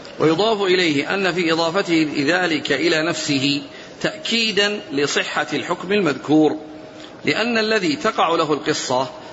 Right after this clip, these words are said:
أجدر بضبطها ممن ليس عنده إلا وقوعها بحضوره، فلما أمن ما يخشى من الإعلان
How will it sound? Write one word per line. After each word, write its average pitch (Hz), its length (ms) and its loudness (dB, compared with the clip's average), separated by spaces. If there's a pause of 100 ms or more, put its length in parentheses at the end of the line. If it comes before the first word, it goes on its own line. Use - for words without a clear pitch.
(240)
أجدر 165 420 0
بضبطها 175 840 2
ممن 156 420 2
ليس 180 260 2
عنده 147 600 2
إلا 202 280 2
وقوعها 160 800 0
بحضوره، 139 640 2 (840)
فلما 233 520 2
أمن 175 240 2 (300)
ما 147 140 2
يخشى 180 380 2
من 165 160 0
الإعلان 156 680 0